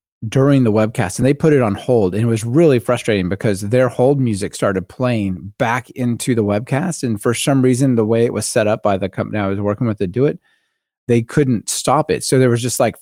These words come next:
five minutes of hold music going along with the presentation. That hold music got a D M C A takedown, and it took down my webcast.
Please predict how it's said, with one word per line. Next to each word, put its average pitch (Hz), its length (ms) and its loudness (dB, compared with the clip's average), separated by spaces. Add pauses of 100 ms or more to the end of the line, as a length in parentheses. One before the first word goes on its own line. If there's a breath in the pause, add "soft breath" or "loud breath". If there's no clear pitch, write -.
five 135 280 2
minutes 127 360 0
of 95 320 -4 (320)
hold 143 380 0
music 90 520 -4 (360)
going 120 260 2
along 135 320 4
with 135 140 2
the 147 120 2
presentation. 147 760 2 (640 soft breath)
That 123 300 0
hold 160 340 2
music 113 340 0
got 113 180 0
a 104 80 0
D 113 220 0
M 101 100 -2
C 110 260 -2
A 95 100 -2
takedown, 92 560 -6
and 120 320 -6
it 139 100 -4
took 135 200 0
down 113 180 0
my 107 100 0
webcast. 98 600 -2